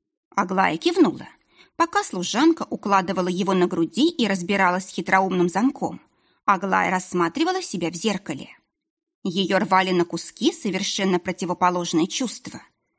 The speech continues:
Она никогда не считала себя красавицей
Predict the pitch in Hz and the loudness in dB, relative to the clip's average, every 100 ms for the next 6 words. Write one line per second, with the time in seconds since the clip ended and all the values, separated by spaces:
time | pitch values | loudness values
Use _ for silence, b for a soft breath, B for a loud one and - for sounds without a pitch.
0 | _ _ 320 403 392 - 175 170 240 339 | _ _ 2 4 2 2 0 0 2 4
1 | 226 - 190 190 185 - 185 - - - | 4 -2 -2 0 0 -2 -4 -4 -6 -2
2 | 254 269 - - - | -2 -2 -8 -12 -14